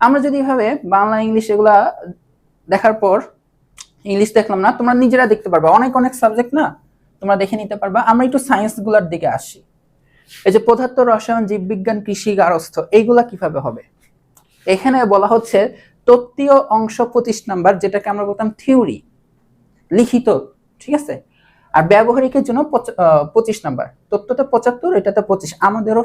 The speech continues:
সেম ছিল, আমরা পরীক্ষা দিতাম পঁচাত্তর মার্কে আর প্র্যাকটিক্যাল হতো পঁচিশ মার্কে। এখন বাকিটা যাবতীয়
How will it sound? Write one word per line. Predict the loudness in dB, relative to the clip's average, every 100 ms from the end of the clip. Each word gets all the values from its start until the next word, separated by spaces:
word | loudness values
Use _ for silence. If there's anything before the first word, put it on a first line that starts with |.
| -4
সেম | -10
ছিল, | -10 -14 -20 _ _ _ _ _ _ -6
আমরা | 0 0 2
পরীক্ষা | 2 2 -2
দিতাম | -4 -4 -4
পঁচাত্তর | -6 -6 -6
মার্কে | -6 -2 -2
আর | -2 -2
প্র্যাকটিক্যাল | -6 -6 -10 -8
হতো | -6 -10 -10
পঁচিশ | -16 -16 -16
মার্কে। | -20 _ -20 _ _ _ _ _ _ _ _ _ _ _ _ _ _ -4
এখন | 0 2
বাকিটা | 0 -2 -4 -8 -2 2 2
যাবতীয় | 2 0 0 2